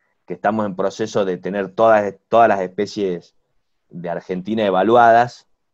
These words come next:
eh, vamos a poder, digamos, tener una herramienta fuerte a la hora de, de ir a tocar una puerta y decir, "Muchachos, por favor, necesitamos que se haga algo".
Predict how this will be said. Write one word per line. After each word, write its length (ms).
eh, 480
vamos 300
a 120
poder, 320
digamos, 460
tener 220
una 200
herramienta 480
fuerte 440
a 60
la 80
hora 180
de, 320
de 360
ir 140
a 100
tocar 240
una 180
puerta 420
y 40
decir, 480
"Muchachos, 520
por 180
favor, 320
necesitamos 580
que 80
se 140
haga 200
algo". 400